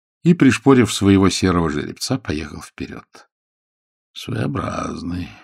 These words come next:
человек», — заметил Нестор Васильевич подъехавшему Гонзалину. «Крайне подозрительная фигура», — согласился помощник.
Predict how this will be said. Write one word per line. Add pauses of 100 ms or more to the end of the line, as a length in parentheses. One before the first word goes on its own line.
(100)
человек», — (300)
заметил
Нестор
Васильевич
подъехавшему
Гонзалину. (760)
«Крайне
подозрительная
фигура», — (320)
согласился
помощник.